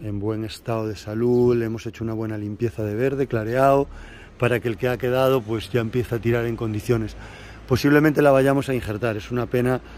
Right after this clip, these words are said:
pues, que si el verde nos está dando problemas, pues ya cambiárselo, ponerle un buen Itoigawa y hacer una pieza de las de, de las de colección, porque es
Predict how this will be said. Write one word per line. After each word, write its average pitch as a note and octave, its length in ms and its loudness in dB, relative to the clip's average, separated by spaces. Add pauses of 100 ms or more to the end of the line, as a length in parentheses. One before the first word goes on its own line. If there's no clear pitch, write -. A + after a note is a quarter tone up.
(420)
pues, A#2 180 0
que A#2 380 2
si - 140 -6
el A2+ 100 0
verde A#2+ 220 0
nos B2 160 -2
está A#2 220 -8
dando A#2+ 220 -2
problemas, B2 480 0
pues A2+ 200 0
ya A#2+ 140 -2
cambiárselo, A#2 720 0
ponerle A2+ 500 -2 (460)
un A#2 160 2
buen A#2+ 240 4
Itoigawa C3+ 840 2 (540)
y A#2+ 120 2
hacer A#2 580 2
una A2+ 220 -4
pieza A#2+ 720 0
de A2 100 -2
las G#2 260 -6
de, G2+ 500 -6 (480)
de A2 100 -2
las G#2+ 160 -4
de G2+ 100 -6
colección, G#2 560 -4
porque G2+ 340 -6
es - 200 -12